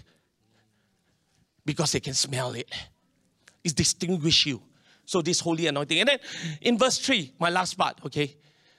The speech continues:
Don't believe it, right? I can preach so short. Because I cannot do the rest because it will take a longer time. Okay?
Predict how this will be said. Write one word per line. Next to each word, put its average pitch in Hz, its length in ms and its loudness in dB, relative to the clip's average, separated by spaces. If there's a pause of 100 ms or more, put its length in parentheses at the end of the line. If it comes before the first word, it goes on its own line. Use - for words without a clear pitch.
(140)
Don't 185 160 4
believe 165 240 4
it, 180 100 2
right? 156 160 4
I 131 60 0
can 135 160 -8
preach 139 200 -8
so 139 120 -4
short. - 260 -4 (2250)
Because 185 260 2
I 180 80 4
cannot 202 540 0
do 214 200 -2
the 165 180 0
rest 165 380 2
because 151 320 -2
it 151 40 -6
will 139 100 -2
take 147 240 -4
a 131 60 -2
longer 123 340 0
time. 113 320 -6 (800)
Okay? 135 320 2